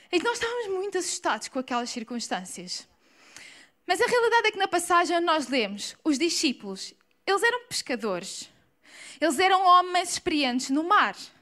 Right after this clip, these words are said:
Eles estavam habituados, possivelmente, a andar em barcos parecidos com aquele.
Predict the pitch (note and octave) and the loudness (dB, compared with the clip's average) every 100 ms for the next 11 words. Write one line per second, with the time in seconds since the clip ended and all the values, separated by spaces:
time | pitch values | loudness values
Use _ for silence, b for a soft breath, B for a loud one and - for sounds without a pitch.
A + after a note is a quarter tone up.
0 | _ b b b b b b F4 F#4+ - | _ b b b b b b 2 2 4
1 | F#4+ G#4 G4+ G4+ F4 E4+ D4+ C#4 B3+ A#3+ | 4 4 0 -2 -2 -4 0 2 4 2
2 | A#3+ - - _ _ - C#4+ D#4+ F4 F4 | -4 -12 -16 _ _ -12 -6 -2 2 2
3 | G4 E4 D#4+ D#4+ D#4+ D4+ D4 C#4 C#4 - | 2 0 0 2 2 0 0 0 0 -2
4 | - C#4 D4 C4 - C#4+ C4+ A#3+ B3+ | -12 -8 -6 -6 -6 -4 -2 -2 -2